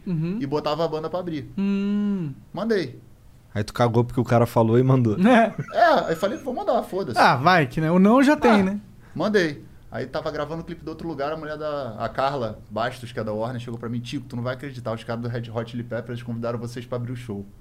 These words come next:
Speaker 1: Caralho!
Speaker 2: Aí eu
Speaker 3: Pau duraço.
Speaker 2: "Caralho, vamos abrir, vamos abrir São Paulo, Belo Horiz-, é, São Paulo, São Paulo e Rio de Janeiro." E a comunidade ninjitsu abriu no Rio Grande do Sul.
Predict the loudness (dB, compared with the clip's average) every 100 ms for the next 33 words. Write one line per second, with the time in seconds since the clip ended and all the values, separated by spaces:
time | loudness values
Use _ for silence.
0 | -18 0 2 4 4 4 6 6 6 6
1 | 6 4 0 -4 -8 -6 -8 -10 -20 -20
2 | -20 -20 -14 -14 -14 -18 -4 4 6 8
3 | 8 8 8 6 4 0 -4 -10 -12 -6
4 | -2 -2 -2 -4 -2 -2 0 -4 -2 0
5 | 2 2 2 4 4 4 -2 0 0 4
6 | 6 6 4 -2 -6 -14 -20 -20 -16 0
7 | 2 2 0 -2 -8 -12 -8 -6 -4 -4
8 | -4 0 2 2 2 -2 -2 -6 -12 -6
9 | -2 2 4 6 4 2 0 2 0 -2
10 | -8 -20 -20 -20 -20 -12 0 4 6 4
11 | 0 -2 0 0 0 -2 -2 -4 -4 -2
12 | 0 0 0 0 -2 -6 -8 -6 -6